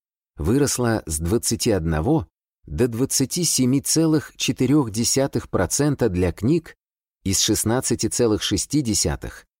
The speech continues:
до девятнадцати целых семи десятых процента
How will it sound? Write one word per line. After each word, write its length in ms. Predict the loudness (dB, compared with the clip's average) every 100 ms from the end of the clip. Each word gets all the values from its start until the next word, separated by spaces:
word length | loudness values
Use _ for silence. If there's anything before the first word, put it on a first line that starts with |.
| _ _ _
до 160 | -2 0
девятнадцати 800 | 2 0 0 0 0 0 -2 0
целых 440 | 0 0 0 -2 -4
семи 420 | -2 0 2 2
десятых 540 | 0 -2 0 -2 -4 -4
процента 680 | -6 -2 -2 0 0 -2